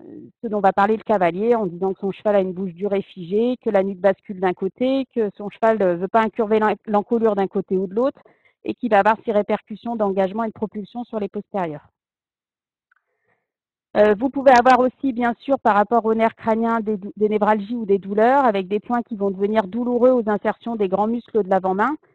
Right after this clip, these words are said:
C'est simple à comprendre, si votre bouche est figée, ben, il y a une insertion musculaire qui fonctionne plus normalement et on va avoir, euh, des points de douleur, soit à cette insertion, soit à l'autre, au niveau des épaules, euh, du bras.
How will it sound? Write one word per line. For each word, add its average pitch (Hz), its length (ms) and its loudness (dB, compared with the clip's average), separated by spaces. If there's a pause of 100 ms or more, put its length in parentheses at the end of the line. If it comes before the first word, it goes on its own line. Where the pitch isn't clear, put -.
(300)
C'est 220 120 0
simple 233 260 2
à 214 40 4
comprendre, 262 480 -2 (140)
si 240 160 -6
votre 208 180 0
bouche 226 260 -10
est 220 140 -4
figée, 202 320 -4
ben, 240 120 2
il 202 80 -2
y 196 40 0
a 190 40 0
une 202 100 -2
insertion 214 420 -4
musculaire 220 540 -2 (180)
qui 185 320 -8
fonctionne 208 380 -4
plus - 160 -10
normalement 196 500 -2
et 240 80 -4
on 202 80 -2
va 185 140 2
avoir, 214 320 2
euh, 180 100 2
des 180 160 -4
points 220 220 -4
de 214 80 -4
douleur, 208 380 0
soit 233 180 0
à 220 100 2
cette 208 160 -4
insertion, 208 480 -6
soit 214 240 -4
à 180 60 0
l'autre, 185 300 -6
au 196 80 -8
niveau 180 260 -4
des 175 240 -2
épaules, 202 420 -4
euh, 165 300 -4
du 180 100 -10
bras. 175 300 0